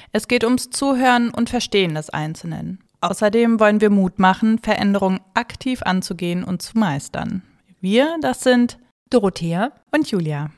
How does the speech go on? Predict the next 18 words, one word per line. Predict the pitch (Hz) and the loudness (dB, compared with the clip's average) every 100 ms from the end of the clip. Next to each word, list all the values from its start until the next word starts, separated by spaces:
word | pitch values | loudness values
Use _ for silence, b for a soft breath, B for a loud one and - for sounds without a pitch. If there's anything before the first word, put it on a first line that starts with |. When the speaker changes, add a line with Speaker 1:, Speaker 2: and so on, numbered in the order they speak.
| _ - | _ 0
Speaker 2:
Während | 269 277 | 2 2
ich | 302 320 | -2 -4
schon | 339 277 | -2 0
in | 226 | 0
diversen | 220 208 226 - | 0 0 0 -2
Branchen | 220 208 214 226 220 | -4 0 0 0 -4
und | |
Positionen | - 202 202 - 214 233 | -4 -4 -6 -4 0 0
in | 233 202 | 0 0
den | 196 | 0
letzten | 196 - 226 | 0 -2 -4
dreißig | 202 190 - 202 | -2 -2 -4 -6
Jahren | 180 175 | -4 -4
gearbeitet | 190 190 208 214 202 185 170 | -4 -2 0 0 -2 -8 -6
habe | 175 180 196 B B B | -6 -4 -4 B B B
und | 226 | 0
somit | 226 240 247 - | 2 2 2 2
eine | 185 208 | 2 2